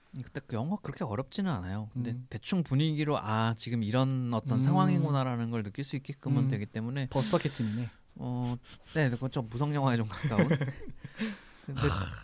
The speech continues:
Speaker 1: 그래서 저는 이게 좀 아동들,
Speaker 2: 음.
Speaker 1: 아동들이 즐기기에도 어떤 교육상에 있어서 좀
Speaker 2: 음.
Speaker 1: 그런 이런 주제나 이런 것들을
Speaker 2: 네.
Speaker 1: 잘 전달할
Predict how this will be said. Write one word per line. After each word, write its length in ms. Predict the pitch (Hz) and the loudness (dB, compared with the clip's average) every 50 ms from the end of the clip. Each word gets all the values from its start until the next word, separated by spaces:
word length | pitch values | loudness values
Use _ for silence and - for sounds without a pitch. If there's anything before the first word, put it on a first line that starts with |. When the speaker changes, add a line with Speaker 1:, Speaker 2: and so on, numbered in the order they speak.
| - - - - - - | -14 -12 -12 -12 -12 -12
Speaker 1:
그래서 240 | - - 165 175 165 | -2 -2 -2 -2 0
저는 340 | - 143 151 165 165 147 123 - - | 0 0 2 2 2 0 -2 -6 -8
이게 160 | - 135 143 151 | -4 -2 -2 -2
좀 180 | - 143 123 - - | 0 -2 -2 -2 -2
아동들, 1500 | - 117 131 160 196 214 226 220 220 214 208 202 196 190 185 180 175 156 143 131 - - 160 139 120 123 127 143 214 - - _ _ _ _ _ _ _ _ | -2 0 2 2 4 4 4 4 2 2 0 0 -2 -2 -4 -4 -6 -6 -8 -12 -14 -16 -14 -14 -6 -2 -2 -2 -2 -4 -8 _ _ _ _ _ _ _ _
Speaker 2:
음. 180 | 135 139 139 131 | 2 2 4 4
Speaker 1:
아동들이 840 | - 117 120 165 180 190 190 190 185 185 180 180 170 165 165 160 143 | 2 2 2 2 2 2 2 2 4 4 4 4 4 2 2 0 0
즐기기에도 680 | - - 135 135 139 147 143 147 143 135 127 120 127 | 0 0 0 0 0 -2 -2 0 2 2 2 2 0
어떤 200 | 117 - - 110 | -4 -2 -4 -6
교육상에 920 | 107 - - 120 123 135 139 - _ _ _ _ - - - 139 131 123 110 | -4 -2 0 0 0 0 -2 -6 _ _ _ _ -16 -4 -2 0 2 2 2
있어서 320 | 101 110 107 107 107 98 95 | 2 0 -4 -4 -4 -2 2
좀 120 | 143 143 | 2 4
Speaker 2:
음. 420 | 147 147 143 143 143 143 147 139 - - - | 4 4 4 2 0 0 -4 -6 -10 -18 -10
Speaker 1:
그런 240 | - 117 110 101 104 - | -6 -4 -4 -4 -6 -6
이런 200 | 113 107 101 101 - | -6 -6 -6 -6 -6
주제나 440 | - 113 104 - 120 117 117 107 | -10 -10 -2 0 0 2 2 0
이런 180 | 101 95 101 104 | 0 -2 -2 -4
것들을 460 | 107 101 - - 98 98 95 98 113 - - | -6 -6 -6 -4 -4 -4 -4 -4 -8 -4 -2
Speaker 2:
네. 120 | 127 131 | 0 0
Speaker 1:
잘 120 | 127 - 110 | 2 0 -2
전달할 640 | - - 107 107 107 117 110 107 107 104 104 107 | -4 -4 -4 -2 0 2 2 2 0 -2 -4 -6